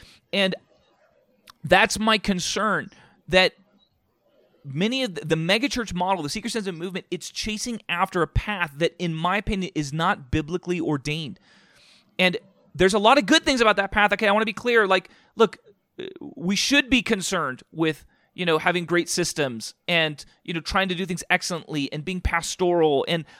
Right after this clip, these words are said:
I'm not saying that those things are unimportant. I'm saying those things have to be joined onto a model that is biblically ordained, meaning there's a reason why the apostles and the prophets are the foundation of the church, are put in charge of the church, because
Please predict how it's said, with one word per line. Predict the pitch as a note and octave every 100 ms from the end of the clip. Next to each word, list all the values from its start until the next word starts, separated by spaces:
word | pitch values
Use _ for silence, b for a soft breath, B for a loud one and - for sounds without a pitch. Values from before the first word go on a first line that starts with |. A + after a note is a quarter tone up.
| B
I'm | F#3 F#3
not | A3 B3
saying | - A#3+ A#3
that | F#3+ F#3
those | F#3+
things | G3 F3+
are | E3+
unimportant. | E3+ E3+ E3 - G3 E3+ A2+ B B B _
I'm | E3+ E3+
saying | - G#3+
those | F3+ F3+
things | G#3 F#3+
have | - G3 G3 -
to | -
be | E3+ G3+
joined | D3 - F#3+ F#3 E3 -
onto | F3 F#3 G3 F#3+
a |
model | E3+ E3+ F3+ F#3+ E3
that | D#3+
is | C#3+
biblically | D#3+ D3+ F3
ordained, | E3 D#3 F#3+ D3+
meaning | F3 A#3 G#3+ E3+ B -
there's | F#3
a | F3
reason | F3+ B3+ B3+ A#3+ E3+
why | E3+ G#3 G3 D3+ D3 b b b b
the | D3 F3
apostles | E3+ - G3 A3 A3+
and | G3+
the | F#3+
prophets | - F#3 G3 E3 C#3 - b b -
are | F3 F3 F3 F3 - -
the | D#3
foundation | F3+ E3+ F#3 F#3
of |
the | F#3
church, | D#3
are | C3+
put | - G#3
in | F3+
charge | - - G3 G#3
of | E3+
the | C#3
church, | - F3+ D3 - b b b -
because | F#3+ G3